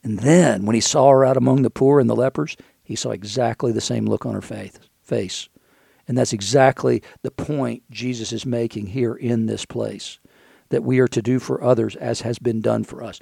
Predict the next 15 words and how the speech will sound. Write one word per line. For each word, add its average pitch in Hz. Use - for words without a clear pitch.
We 147
have 104
received 170
hesed, 120
and 127
now 120
it's 113
our 107
job 117
and 123
our 117
responsibility 117
and 151
our 131
joy 110